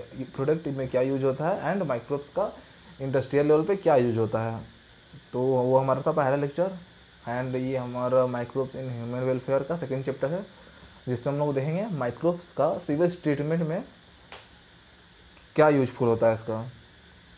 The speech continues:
तो दोस्तों, सबसे पहले हम लोग देखेंगे sewage is the mun-, sewage क्या है? Sewage is the municipal waste water containing large human excreta,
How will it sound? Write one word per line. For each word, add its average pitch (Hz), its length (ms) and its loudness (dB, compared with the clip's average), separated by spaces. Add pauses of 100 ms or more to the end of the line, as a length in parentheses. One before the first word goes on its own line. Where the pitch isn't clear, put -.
(840)
तो 135 100 -2
दोस्तों, 135 420 -6
सबसे 131 200 -8
पहले 131 180 2
हम 135 60 -2
लोग 139 120 0
देखेंगे 143 340 -4 (1300)
sewage 196 280 4
is 180 160 2
the 180 220 2
mun-, 156 420 -4
sewage 151 220 0
क्या 120 280 -2
है? 110 60 -10
Sewage 160 300 -2
is 156 120 -2
the 151 180 0
municipal 143 540 -4 (460)
waste 160 300 4
water 143 440 4
containing 135 540 0
large 147 240 4
human 143 480 -4
excreta, 139 540 -2